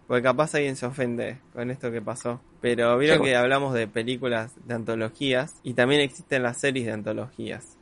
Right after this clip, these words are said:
Speaker 2: Ujú.
Speaker 1: O sea que puede haber una serie de antologías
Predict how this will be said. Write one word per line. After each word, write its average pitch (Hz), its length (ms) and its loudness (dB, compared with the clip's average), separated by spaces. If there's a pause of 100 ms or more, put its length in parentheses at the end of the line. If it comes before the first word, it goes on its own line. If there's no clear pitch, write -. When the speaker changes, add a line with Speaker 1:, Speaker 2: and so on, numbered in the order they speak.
Speaker 2:
Ujú. 175 360 6
Speaker 1:
O 113 60 0
sea 131 260 2
que 127 360 0 (320)
puede 135 160 6
haber 135 140 6
una 123 200 -2
serie 123 360 -2
de 120 40 -2
antologías 113 880 -8